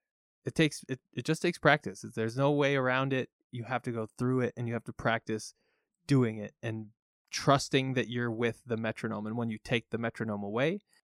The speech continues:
that takes trust as well, 'cause you're like, "Okay, no more crutch. I gotta trust that I can continue to keep the beat in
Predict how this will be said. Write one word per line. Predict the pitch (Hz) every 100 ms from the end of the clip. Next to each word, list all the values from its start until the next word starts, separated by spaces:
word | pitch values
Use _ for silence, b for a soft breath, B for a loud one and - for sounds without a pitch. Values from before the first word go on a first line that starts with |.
| _
that | 131 127 -
takes | - 139 -
trust | - 139 123 131
as | 120
well, | 117 104
'cause | 117
you're | 104
like, | 107 110
"Okay, | 110 120 101 - _ _ _ _ -
no | 117
more | 127
crutch. | 117 - 113 - -
I | 110
gotta | 107
trust | - 151 131 -
that | 101 -
I | 139
can | - 139
continue | 135 120 - 190 180
to | -
keep | 139 180 170
the | 151
beat | 139 127 127 - _ _
in | 135 127 123 123 120 117